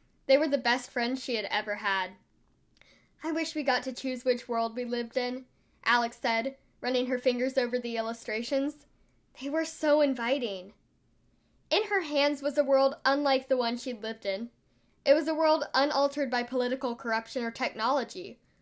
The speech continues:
a world where good things came to good people, and a world she wanted to be a part of with all her being. Alex imagined what it would be like to be a character in her own fairy tale, the forest she'd run through, the castles she would live in,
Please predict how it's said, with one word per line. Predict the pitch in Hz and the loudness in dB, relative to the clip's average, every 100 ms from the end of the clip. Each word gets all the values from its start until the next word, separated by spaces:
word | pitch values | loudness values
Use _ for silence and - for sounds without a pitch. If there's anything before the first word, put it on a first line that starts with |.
| _ _ | _ _
a | 269 | 0
world | 269 302 311 311 | 6 6 6 4
where | 311 | 0
good | 269 285 285 | 6 4 6
things | 285 285 - | 2 2 0
came | 294 285 | 2 2
to | 277 | 4
good | 254 254 | 2 2
people, | - 320 339 196 208 - _ _ _ _ _ _ - | 0 -4 -4 -8 -8 -16 _ _ _ _ _ _ -4
and | 269 | -2
a | |
world | 233 247 277 269 | 0 2 2 0
she | 285 | 0
wanted | 269 269 | 2 2
to | 247 | 0
be | 247 | -2
a | 233 | -2
part | - 220 254 | -2 -2 0
of | 254 | 0
with | 254 247 | -4 -2
all | 214 226 | 0 0
her | 247 | 0
being. | 208 220 247 185 190 - _ _ _ _ _ _ _ _ _ _ _ - | -6 -6 -6 -8 -12 -20 _ _ _ _ _ _ _ _ _ _ _ 4
Alex | 330 415 440 - | 6 6 2 0
imagined | 302 277 269 294 269 | 2 2 2 0 2
what | 277 | 4
it | 277 | 4
would | 269 247 | 2 0
be | 285 | 2
like | 285 277 | 2 0
to | 294 | -4
be | 285 | 0
a | 277 | 0
character | 269 277 277 277 294 269 | 0 0 0 2 2 2
in | 262 | 0
her | 269 277 - | 0 -2 0
own | 262 320 | 0 0
fairy | 320 202 185 190 | -4 -4 -2 -4
tale, | 214 190 196 - _ _ _ _ _ - | -6 -6 -8 -12 _ _ _ _ _ 2
the | 277 | 2
forest | - 240 240 285 - | 2 0 4 2 2
she'd | - 285 247 | -4 -2 2
run | 262 277 | 2 2
through, | 285 294 294 302 _ _ - | 0 4 4 2 _ _ -2
the | 277 | -2
castles | - 240 233 302 311 302 | 2 2 2 2 2 2
she | 339 | -2
would | 320 302 | -2 0
live | 330 349 | -2 0
in, | 359 359 | -4 -4